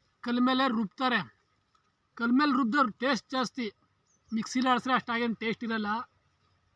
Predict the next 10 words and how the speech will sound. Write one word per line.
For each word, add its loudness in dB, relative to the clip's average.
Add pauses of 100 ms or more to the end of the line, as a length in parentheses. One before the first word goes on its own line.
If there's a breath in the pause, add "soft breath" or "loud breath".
(220)
ನೋಡಿ -8
ಸೊಪ್ಪು -12
ಸಖತ್ -12 (120)
ಟೇಸ್ಟ್ -8
ಆಗೈತೆ -10
ಇದು. -16 (1600)
ಆಮೇಲೆ 2
ನಿಂಬೆಹಣ್ಣು 6
ಹಿಂಡ್ಕೊಂಡ್ರೆ 4 (2250)
ಉಪ್ಸಾರಿಗೆ -2